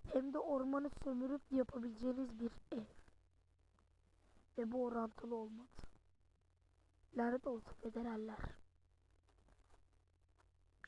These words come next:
Acaba videonun sesi geliyor mu? Çok merak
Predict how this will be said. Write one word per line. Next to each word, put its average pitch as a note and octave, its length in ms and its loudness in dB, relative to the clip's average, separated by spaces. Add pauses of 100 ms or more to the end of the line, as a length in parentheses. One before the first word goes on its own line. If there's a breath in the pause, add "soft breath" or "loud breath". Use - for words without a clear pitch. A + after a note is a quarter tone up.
(640)
Acaba D#4 360 8
videonun C4+ 400 0
sesi A3+ 300 -2
geliyor A#3 360 2
mu? A3 160 -10 (520)
Çok A3+ 120 -10
merak A3 380 -6